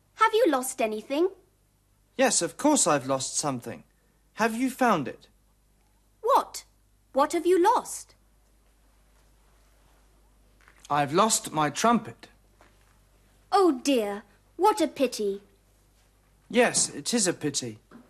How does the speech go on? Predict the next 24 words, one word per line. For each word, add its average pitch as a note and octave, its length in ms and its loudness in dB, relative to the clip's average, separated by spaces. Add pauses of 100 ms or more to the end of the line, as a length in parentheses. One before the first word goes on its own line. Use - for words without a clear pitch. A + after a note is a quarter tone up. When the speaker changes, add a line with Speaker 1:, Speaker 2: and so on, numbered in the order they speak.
(1000)
Speaker 2:
You E3 100 0
see, F3+ 420 4 (460)
I'm G3+ 180 2
a G3 60 0
professor A3 540 0
of D#3 200 -4
music, G#3 540 -2 (380)
and C3+ 140 -2
I C#3+ 100 2
need E3+ 240 2
my E3+ 160 2
trumpet F#3+ 520 -2
this - 200 0
evening. E3+ 380 -4 (1300)
Speaker 1:
How B3+ 260 0
interesting. A#3 840 -2 (880)
I've D#4+ 260 2
never A3 220 -2
met E4 260 2
a G4 60 -2
professor G#3+ 580 -4
of G3+ 140 -6
music G3+ 460 -2
before. G3+ 500 -4